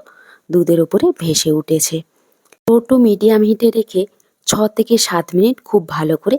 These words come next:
এটাকে হতে দিতে হবে। দেখুন, এটা কিন্তু আমি ছ থেকে সাত মিনিট হালকাভাবে নাড়তে হবে, নাহলে এগুলো আবার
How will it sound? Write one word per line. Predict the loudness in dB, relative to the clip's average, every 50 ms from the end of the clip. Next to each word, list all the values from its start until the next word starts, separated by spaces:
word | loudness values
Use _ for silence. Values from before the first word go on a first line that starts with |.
| -4 _ _ _ _ -6
এটাকে | -6 -4 -4 -6 -4 -4 -4 -4 -4
হতে | -4 -4 -4 -2 -4 -4
দিতে | -2 -2 -2 -2 -4 -6
হবে। | -6 -6 -4 -4 -4 -4
দেখুন, | -4 -6 -10 -10 -12 -14 -16 -16 _ _ _ _ _ _ _ _ _ _ _ _ _ _ _ _ -20 -20 _ _
এটা | -6 -4 -2 -2
কিন্তু | -2 -2 -2 -2 0 0 0 0
আমি | 2 2 2 2 0 0 _ _ _ _ -6
ছ | -6 -4 -6 -8 -8
থেকে | -8 -6 -4 -4
সাত | -4 -4 -4 -6 -4 -2 -2
মিনিট | 0 0 0 -2 -4 -10
হালকাভাবে | -12 -6 -2 -2 -2 0 -2 -4 -4 -4 -4 -2 -2 -2 -2 -2 _ _ _ _
নাড়তে | -4 -4 -4 -6 -8 _ -6 -4
হবে, | -4 -2 -2 -4 -4 -6 -6 -8 _ _ _ _ _ _ -6
নাহলে | -4 -2 -2 0 0 0 0
এগুলো | 2 0 0 0 0
আবার | 0 0 0 -2 -4